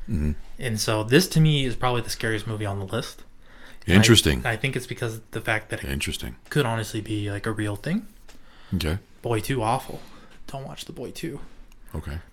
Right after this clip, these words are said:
Speaker 2: Better than fnaf.
Speaker 1: Better
Speaker 2: Um,
Speaker 1: than fnaf, okay.
Speaker 2: Not by much, though.
Speaker 1: <laughs> Not by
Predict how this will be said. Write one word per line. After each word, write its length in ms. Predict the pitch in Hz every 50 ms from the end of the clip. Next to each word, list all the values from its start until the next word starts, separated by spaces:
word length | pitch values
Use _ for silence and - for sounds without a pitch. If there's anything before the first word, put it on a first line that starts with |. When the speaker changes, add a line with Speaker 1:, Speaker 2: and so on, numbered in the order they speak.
| -
Speaker 2:
Better 200 | - 127 123 139 135
than 120 | 127 117
fnaf. 360 | - 117 113 113 117 110 - - - - - - - - - - - -
Speaker 1:
Better 160 | - 120 113 117
Speaker 2:
Um, 80 | 110 -
Speaker 1:
than 80 | 73
fnaf, 340 | - 85 80 78 71 69 -
okay. 260 | 76 - - 69 64 64 - - -
Speaker 2:
Not 120 | 135 107 107
by 80 | 117
much, 260 | 120 131 135 - -
though. 800 | - - - - - - - - - - - - 104 - - 123
Speaker 1:
<laughs> 760 | - - - 139 - - - 269 - - - 269 - - -
Not 200 | - 185 180 160 -
by 100 | -